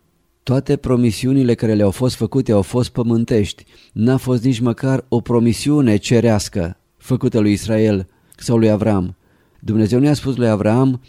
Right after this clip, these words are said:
„Copiii tăi vor merge în cer.” Știți asta? Niciodată. Copiii lui Avram nu merg în cer. Nu e o promisiune de felul acesta în Biblie. Ce a promis Dumnezeu lui Avram?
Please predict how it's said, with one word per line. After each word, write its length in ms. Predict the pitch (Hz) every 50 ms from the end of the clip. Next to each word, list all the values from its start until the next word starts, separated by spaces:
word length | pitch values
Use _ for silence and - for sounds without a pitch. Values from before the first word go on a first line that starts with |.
| _ _ _ -
„Copiii 320 | - 123 117 135 135 127
tăi 160 | - 127 123
vor 180 | 120 107 113 110
merge 360 | 113 117 117 104 90 104 101
în 100 | 98 95
cer.” 400 | - - 110 98 87 - - _ _ _ _ _ _ _ _ _ _ _
Știți 360 | - - - 117 104 - 143
asta? 400 | 151 143 - - 92 87 87 - _ _ _ _ _ _ _ _
Niciodată. 760 | - 147 165 165 185 175 165 160 127 - - 92 92 92 - _ _ _ _ _ _ _ _ - -
Copiii 320 | - 123 107 - 151 156
lui 140 | 143 117 107
Avram 300 | 101 95 104 123 139 147
nu 80 | 151
merg 240 | 160 156 135 113 98
în 140 | 107 104 98
cer. 400 | - - 107 98 92 101 98 - _ _ _ _
Nu 100 | - 117
e 40 | 131
o 40 | 139
promisiune 480 | 135 135 139 139 131 - 156 170 151 117
de 80 | 104
felul 200 | 98 - 117 107
acesta 400 | 104 98 - 120 107 - 120 107
în 100 | 104 113
Biblie. 520 | 120 143 139 110 98 92 95 98 92 87 - _ _ _ _ _ _ _ _ _ _ _ _ _
Ce 200 | - - - 170
a 40 | 160
promis 360 | - 151 156 156 160 151 117
Dumnezeu 400 | 110 101 98 95 92 87 113 110
lui 140 | 107 104 101
Avram? 480 | 98 95 104 101 95 92 87 92 92